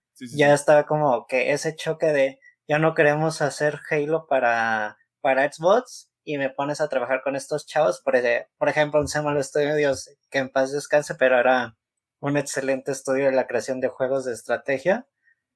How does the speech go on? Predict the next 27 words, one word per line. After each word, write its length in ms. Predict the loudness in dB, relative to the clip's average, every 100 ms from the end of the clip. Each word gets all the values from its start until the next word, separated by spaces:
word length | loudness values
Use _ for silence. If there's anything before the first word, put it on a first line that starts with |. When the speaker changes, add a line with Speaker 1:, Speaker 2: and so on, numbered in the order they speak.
| _
Speaker 2:
Sí, 260 | 0 2 4
se 120 | 4
aventaron 440 | 2 2 0 0
una 380 | -2 -2 -2 -2
muy 300 | -4 -4 -4
buena 300 | -2 -2 -4
chamba 320 | -6 -6 -6
con 140 | -6 -8
ese 160 | -8
juego, 360 | -8 -2 -2 0
pero 380 | 0 0 0 -4 _ _ _ _
sí 160 | -2
fue 180 | 4 4
todo 240 | 4 0
un 160 | 0 -2
tema 300 | -2 0 0
de 320 | 0 0 -2 -2
la 160 | -2
colaboración 640 | 2 2 2 0 -2 -6 -6
con 200 | -6 -4
Bungie, 480 | -6 -6 -10 -14 _ _
con 200 | -12 -8
todo, 420 | -2 2 2 2 0
ya 140 | 0
sea 200 | 4 4
ese 400 | 4 4 4 2
lore 380 | 0 2 2 2